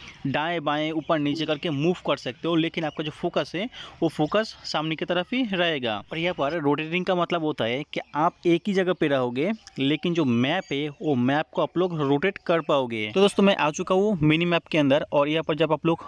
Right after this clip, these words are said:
नॉर्थ अप करके रखोगे, तो गेम पे जाने के बाद आप लोगों को बहुत ज़्यादा दिक्कत होगा। तो चलो दोस्तों, दिक्कत भी आप लोगों को दिखा देता हूँ। तो दोस्तों, नॉर्थ अप पे करके आप लोग जब भी गेम में आओगे, तो यहाँ पर प्लेन से कूदने समय आप लोगों को दिक्कत होगा। देखो दोस्तों, मैं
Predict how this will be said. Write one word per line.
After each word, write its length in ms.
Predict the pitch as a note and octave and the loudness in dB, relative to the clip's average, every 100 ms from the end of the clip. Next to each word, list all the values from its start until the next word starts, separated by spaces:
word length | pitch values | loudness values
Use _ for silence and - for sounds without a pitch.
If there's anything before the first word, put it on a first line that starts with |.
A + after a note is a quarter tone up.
| - | 2
नॉर्थ 280 | C#3+ E3 - | 4 4 0
अप 280 | - D3+ - | -2 -2 2
करके 240 | E3+ F3+ | 0 2
रखोगे, 420 | D#3 D3+ B2+ D3+ - - - | 2 2 0 0 -4 -10 2
तो 80 | D#3+ | 2
गेम 400 | B2 A#2+ D#3 F3+ | 2 2 2 0
पे 160 | - D#3+ | 0 0
जाने 260 | C#3 D3+ | 2 0
के 120 | D3+ | 0
बाद 160 | B2+ A#2 | 2 2
आप 140 | C3+ | 2
लोगों 120 | D#3+ D#3 | 0 2
को 80 | |
बहुत 220 | C#3 D3+ E3 | 4 4 4
ज़्यादा 200 | E3+ F3 | 4 2
दिक्कत 340 | C3 - - | 0 -2 -2
होगा। 260 | A#2 A2 A2 | 0 0 0
तो 120 | D#3 | 0
चलो 220 | F3+ F#3 | 0 2
दोस्तों, 360 | F3 D#3+ D#3 D#3+ - - | 0 0 0 0 -4 -4
दिक्कत 280 | D3 - F3 | -2 0 0
भी 140 | F#3+ | 2
आप 180 | F3+ D#3 | 2 2
लोगों 120 | E3+ | 0
को 140 | E3 D#3+ | 2 2
दिखा 240 | E3 D#3 | 2 0
देता 200 | B2 B2 | -2 -2
हूँ। 200 | A2+ G#2+ - - - - | -2 -4 -10 -20 -6 2
तो 80 | |
दोस्तों, 300 | G#3+ - F3 | 2 4 0
नॉर्थ 340 | D#3+ C3+ D3 - | 4 4 4 0
अप 160 | - D#3 - - | -4 -6 -4 -4
पे 80 | F3+ - | -4 -2
करके 280 | E3 D#3+ F3+ | 0 2 0
आप 160 | D#3+ F3 | 0 0
लोग 100 | D#3 | 0
जब 220 | E3 D#3 | 0 0
भी 100 | F3+ | -4
गेम 280 | C#3 D#3 E3+ | 0 0 2
में 120 | F3 | 2
आओगे, 480 | D3 B2+ B2+ C3+ C3+ - - | 2 0 -2 -4 -8 -10 2
तो 140 | D#3+ E3 | 4 4
यहाँ 240 | E3 E3+ | 4 2
पर 180 | - D#3+ - - - | 0 -2 -4 -10 0
प्लेन 300 | E3+ F#3+ F#3+ | 2 2 0
से 180 | - F#3+ | 0 -2
कूदने 440 | - D#3+ D3+ F3+ | 2 2 4 2
समय 280 | F3 F3 D#3 | 2 2 4
आप 140 | D3 D#3 | 4 2
लोगों 320 | D#3 F#3+ F#3 | 2 2 2
को 160 | D#3 | 2
दिक्कत 360 | B2+ C#3+ - B2+ | 0 0 0 0
होगा। 160 | B2 B2+ | 2 2
देखो 200 | D#3+ D#3 | 4 2
दोस्तों, 320 | B2+ A#2+ A2+ | 2 0 -2
मैं 480 | A#2 B2 C#3+ E3+ | 0 2 4 2